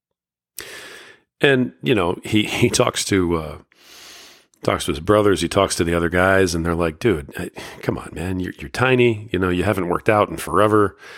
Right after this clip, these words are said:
you know, you don't, uh, you don't have any particular skill, you know,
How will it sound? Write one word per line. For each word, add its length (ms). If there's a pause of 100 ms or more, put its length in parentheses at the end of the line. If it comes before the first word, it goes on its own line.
(420)
you 100
know, 120
you 140
don't, 340
uh, 280 (640)
you 80
don't 100
have 100
any 80
particular 420
skill, 640 (520)
you 160
know, 260